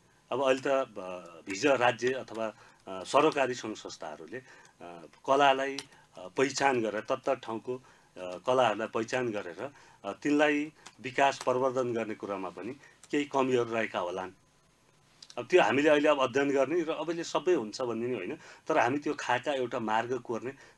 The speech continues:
कोसिस गर्नेछौँ हामीले। हामीले त्यो प्रयत्न गर्नेछौँ अहिले। र अहिले हामी धेरै कुरा बोल्नुभन्दा पनि अहिले हामीले मसिनो गरी तलका कुराहरूलाई केलाउने र त्यो केलाएर कहाँ कहाँ के के सम्भावनाहरू छ।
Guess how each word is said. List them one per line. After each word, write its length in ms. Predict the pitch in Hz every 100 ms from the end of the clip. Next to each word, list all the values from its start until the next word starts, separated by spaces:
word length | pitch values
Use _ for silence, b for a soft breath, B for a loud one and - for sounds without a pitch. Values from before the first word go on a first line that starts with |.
| -
कोसिस 400 | 147 143 143 -
गर्नेछौँ 480 | 113 110 110 113 95
हामीले। 300 | 76 78 104 - b b
हामीले 200 | - 135
त्यो 140 | 151 147
प्रयत्न 400 | 147 135 127 117
गर्नेछौँ 440 | 101 92 85 98
अहिले। 260 | 87 82 156 b b b
र 40 | 139
अहिले 220 | 147 147
हामी 200 | 113 127
धेरै 340 | 110 131 151
कुरा 200 | 147 139
बोल्नुभन्दा 560 | 123 127 123 107 98 104
पनि 180 | 104 135 - b b
अहिले 160 | 127 110
हामीले 240 | 113 123
मसिनो 420 | 123 135 165 160
गरी 200 | 143 131
तलका 360 | 131 127 123 123
कुराहरूलाई 460 | 117 123 110 107 -
केलाउने 440 | 110 113 117 143 180 b b b
र 40 | 147
त्यो 160 | 151 147
केलाएर 420 | 156 143 135 135
कहाँ 280 | 147 135 147
कहाँ 200 | 151 151
के 160 | - 156
के 140 | 156
सम्भावनाहरू 720 | - 113 104 98 90 85 78
छ। 120 | -